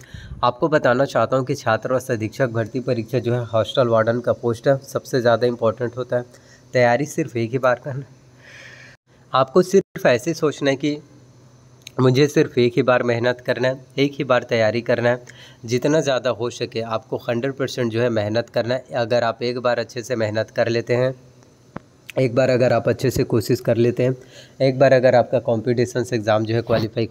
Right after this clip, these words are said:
हो पाता है उसके बाद फिर आप जितने भी, जितने भी चीज़ें हैं, आपके सभी सपने, आपके सभी dreams, आपके सभी ख्वाब फिर पूरे हो पाएंगे और आप यकीनन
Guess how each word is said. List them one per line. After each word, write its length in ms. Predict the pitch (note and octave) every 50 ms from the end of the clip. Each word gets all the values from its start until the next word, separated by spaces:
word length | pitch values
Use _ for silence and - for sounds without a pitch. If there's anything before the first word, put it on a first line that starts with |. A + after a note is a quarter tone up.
| -
हो 120 | A2+ A2+ A#2
पाता 320 | A2+ B2+ A2+ G#2+ - B2 A#2+
है 160 | B2 C3+ C#3 - - - - - - - _ _ _ _ _ _ - - _ _ - - -
उसके 280 | B2 A2+ - - C#3+
बाद 220 | B2 B2+ B2+ B2 - -
फिर 140 | C3+ B2+
आप 200 | B2 A#2+ A2+ B2 B2 - _ _ _ _ _ A#2+
जितने 320 | A2+ B2 B2 C#3 C#3 D3
भी, 320 | C#3+ D3+ D3+ D3 C#3+ C#3+ - - - - - - - - - - - - - D#3+
जितने 400 | B2 A2 B2 A#2+ - C#3 D3 D3+
भी 140 | C3 D3 C3+
चीज़ें 300 | - - A#2+ A2 B2 A#2+
हैं, 240 | A#2+ B2+ B2+ B2 B2+ - - -
आपके 280 | A2+ A2+ - - C3 A#2+
सभी 280 | - - A#2 A2+ B2+ B2
सपने, 320 | - - A#2 G#2+ A#2 A#2 A#2
आपके 280 | A2+ A2+ - - A#2
सभी 320 | - - B2 A2 A2+ A#2+ B2
dreams, 380 | A2 A2 A#2+ B2 B2 A#2+ - A#2
आपके 220 | G#2+ - - A#2+
सभी 280 | - - A#2+ A2 A2+ B2
ख्वाब 280 | A#2+ - A#2+ A2 G#2 - -
फिर 160 | B2+ B2 - -
पूरे 180 | A#2+ A2+ A2+
हो 120 | A2 G#2 A2+
पाएंगे 360 | - A#2+ A2+ A#2 A2+ C3 C3+ - - - - - - - - -
और 140 | B2 A#2+ A#2
आप 160 | A#2+ A#2+ A#2 -
यकीनन 500 | A#2+ A#2+ A2+ - B2+ B2 B2 C3+ C#3+ C#3+